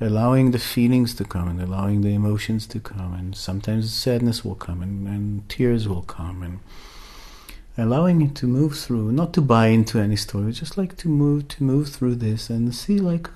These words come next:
so go with the yearning. And what would it be? It would be maybe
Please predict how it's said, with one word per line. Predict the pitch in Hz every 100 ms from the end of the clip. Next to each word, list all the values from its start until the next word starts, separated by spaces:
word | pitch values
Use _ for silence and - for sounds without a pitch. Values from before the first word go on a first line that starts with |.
| -
so | - 151 127 156 - - - - - - - -
go | - 147
with | 196 185
the |
yearning. | 175 147 143 123 98 101
And | 110 113
what | 127 -
would | 139
it | 139 139
be? | 113 101
It | 95
would | 113 107
be | 113
maybe | 110 107 107 104 104